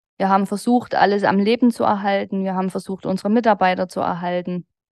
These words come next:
und, äh, natürlich auch immer für unsere Kunden da zu sein. Und wir haben diese Arbeitsflut, die auf uns, ähm, ja, zukam, denke ich, ganz gut bewältigt. Viele Patienten hatten dann plötzlich Zeit und auch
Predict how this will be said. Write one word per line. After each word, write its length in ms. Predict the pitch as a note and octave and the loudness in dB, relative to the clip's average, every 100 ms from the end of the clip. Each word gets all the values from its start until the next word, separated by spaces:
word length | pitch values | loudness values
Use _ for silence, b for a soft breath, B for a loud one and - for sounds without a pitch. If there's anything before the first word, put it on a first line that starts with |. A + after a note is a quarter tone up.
| _ _ _ - | _ _ _ -4
und, 540 | A3 G3 F#3 F#3 - | 0 0 0 -2 -2
äh, 340 | F3+ F3+ F#3+ F3+ B B B - | -2 0 -2 -4 B B B -6
natürlich 440 | F#3 - A3+ A3 | -4 0 0 4
auch 140 | F#3 F#3+ | 4 4
immer 220 | G#3 A3+ | 4 2
für 120 | G#3 | 0
unsere 260 | F3+ G3+ F#3+ | -2 -2 -6
Kunden 380 | - A#3+ C4 B3 | 0 2 4 6
da 200 | A3 A3+ | 6 2
zu 140 | - | -2
sein. 380 | G#3 G3 G3+ G#3 | 0 0 2 0
Und 180 | - B3 | 0 0
wir 120 | A#3 | 2
haben 200 | G3+ G#3 | 0 0
diese 320 | A3 G#3 G3 | -2 -4 -4
Arbeitsflut, 1200 | - A3 B3+ G3+ F#3 - - - G#3+ A3+ C#4+ D#4+ - B B B | 2 4 6 4 2 -6 -20 -8 -4 0 0 -2 -8 B B B
die 300 | - A#3+ A#3+ | -4 0 2
auf 160 | - A3 | 2 2
uns, 420 | A3 A#3 A3+ - | 0 -2 -6 -10
ähm, 520 | - G#3+ G#3+ G#3+ G#3+ G#3 | -4 -2 0 -2 -4 -4
ja, 320 | F#3+ F#3 F#3 F#3 b b b | -2 0 -2 -6 b b b
zukam, 800 | - - B3+ - G#3+ G#3+ G#3+ G#3 | -8 -2 -2 -2 2 2 2 0
denke 280 | G3 G#3 G#3+ | -2 -2 -2
ich, 100 | G3+ | -4
ganz 240 | G3 G3 | -4 -4
gut 220 | - G3+ - | -4 -6 -4
bewältigt. 720 | F3 F3 G#3+ C#4 D4 C#4+ - | -2 0 0 0 -4 -6 -8
Viele 320 | - A3+ G#3 | -6 -2 -2
Patienten 640 | G3+ G3 - G3 G3+ G3+ | -2 -4 0 0 0 0
hatten 260 | F#3 G3+ F#3+ | 0 0 -2
dann 200 | F3+ F3+ | -2 -2
plötzlich 440 | F3 F#3 - F3 | -4 -6 -6 -12
Zeit 420 | - A#3 B3 B3+ A#3+ | -6 2 2 2 0
und 160 | F#3+ | -2
auch 320 | F#3+ F#3 F#3+ | 2 2 0